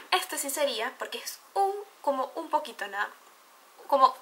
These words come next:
tú sabes, cero coma cinco, una cosa así, cero coma cinco más de mi tono. Este sí me serviría para que me bronceara. Y esta, y estos son, esta marca, según lo que me dice ella, son hechos nada más con cosas naturales. No test-, no testing,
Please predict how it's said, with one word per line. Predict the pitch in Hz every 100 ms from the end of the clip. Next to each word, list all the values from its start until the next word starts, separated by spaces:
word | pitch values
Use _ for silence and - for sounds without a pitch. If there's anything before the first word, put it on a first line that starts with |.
| -
tú | 302
sabes, | 320 320
cero | 302 311
coma | 311
cinco, | 311 233
una | 214 220
cosa | 226 220
así, | -
cero | 247 262
coma | 254
cinco | 247 269
más | 226 220
de |
mi | 226
tono. | 208 160 - - - - - - - -
Este | - -
sí | 262
me | 220
serviría | 240 240 190 190
para | 247
que | -
me | 185 -
bronceara. | 208 185 - 175 - - - - - - - - -
Y | 330
esta, | 320 269 - 302 -
y | 254
estos | 269 330
son, | - - - - - - - -
esta | 277 - 320 - -
marca, | 277 277 240 277
según | - 233 214
lo | 214
que | 220
me | 214
dice | 220 247 302 285
ella, | 311
son | 311 262 240
hechos | 240 294 294
nada | 277
más | 277 -
con | - 240
cosas | 240 247 262
naturales. | 247 233 220 202 185 185 190 285 - - - - - - - - - - - - - - 277
No | 226 220 220 214 208
test-, | 220 233 - - -
no | 220 208
testing, | - - - 277 269